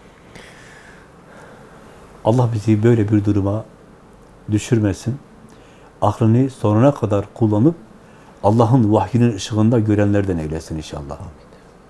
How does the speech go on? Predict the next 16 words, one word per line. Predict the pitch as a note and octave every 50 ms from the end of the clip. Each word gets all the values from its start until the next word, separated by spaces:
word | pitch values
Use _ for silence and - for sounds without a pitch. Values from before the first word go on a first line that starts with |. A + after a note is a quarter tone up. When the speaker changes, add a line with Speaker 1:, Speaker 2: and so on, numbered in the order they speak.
| - - - - - - - - - - - - - - - - - - - - - - - - - - - - - - - - - - - - - - - - - - - - - - - - - - - - - - - - - - - - - - -
Speaker 2:
Efendim | - - B2+ A#2+ A2+ B2+ C3+ B2+ A#2
Zahiye | G2 G2 A2 G#2+ G2 F#2+ G#2+ G#2 G#2+ A#2 B2 A2 G#2+
Işık | G#2+ - - C3 A#2+ - - -
Gökdemir, | G#2 G#2 A#2 A2 G2 G2 G#2 G2+ G2+ A2+ B2+ C#3
selamun | C#3 - - - G#2+ A2 A#2 A2+ A2
aleyküm. | G#2+ G#2 G#2 A#2 A#2+ A#2 - C#3+ C#3+ C#3+ C3+ A#2+ - - - -
Speaker 1:
Aleykümselam. | - F#2 E2+ - - - - - - - - - - - - - -
Speaker 2:
Mürşidimin | G#2+ G#2+ G2 - - G#2 A2 A#2 C3 B2
ellerinden | A2 G#2+ G#2+ A2 G2+ G#2+ B2 C3 B2+
öperim. | A#2+ A2 - B2 B2 B2 C3+ C3+ B2+ A2+ A2+ - - - - - - - - - - - F2+
Dinimizde | G2+ A2 A2 G#2 G#2 G#2+ G2+ G2 F#2 A#2 C3 B2+
tövbe | - - A#2 G#2+ G2+ G2 G2+
almak, | C3 A#2+ G#2+ G#2 G2+ G2+ A2+ B2 A#2+ - - -
vermek | G2+ G2+ G2 G2+ A#2 A#2+ A#2+ - G2+
var | A2 B2+ B2+
mıdır | A#2 G#2 F2+ F#2 F2